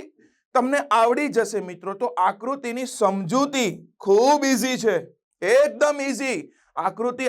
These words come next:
આવડી જાય તો એમની સમજૂતી બહુ ઈઝી, એકદમ સરળ. My dear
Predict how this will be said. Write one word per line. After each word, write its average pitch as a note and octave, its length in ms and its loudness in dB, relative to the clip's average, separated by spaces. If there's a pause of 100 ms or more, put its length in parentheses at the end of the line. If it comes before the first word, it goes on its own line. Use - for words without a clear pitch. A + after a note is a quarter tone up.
(160)
આવડી C4+ 320 2
જાય G#3 400 4 (320)
તો A#3+ 180 2
એમની G#3 300 -2
સમજૂતી G#3 540 -4 (100)
બહુ A#3+ 320 6
ઈઝી, A3 260 -4 (220)
એકદમ C4+ 480 0
સરળ. G#3+ 500 2
My C4 220 0
dear C4 180 -2